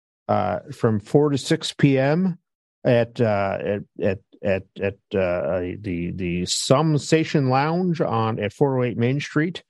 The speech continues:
which is downstairs there. Um, and, uh,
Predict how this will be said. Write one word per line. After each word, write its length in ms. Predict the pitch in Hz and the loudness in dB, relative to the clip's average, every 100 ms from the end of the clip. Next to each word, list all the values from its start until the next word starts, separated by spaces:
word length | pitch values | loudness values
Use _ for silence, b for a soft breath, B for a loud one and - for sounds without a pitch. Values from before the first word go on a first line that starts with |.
| _ _ _ | _ _ _
which 180 | - 95 | -10 -4
is 120 | 98 | -4
downstairs 680 | 95 104 113 - 135 117 127 | 0 0 0 0 2 2 0
there. 300 | 139 135 160 b b _ - | 0 0 -2 b b _ 0
Um, 320 | 117 113 127 | 2 2 -2
and, 440 | 120 120 113 107 _ _ _ _ _ _ _ _ _ _ - | 0 0 0 -4 _ _ _ _ _ _ _ _ _ _ 0
uh, 180 | 120 117 | 2 2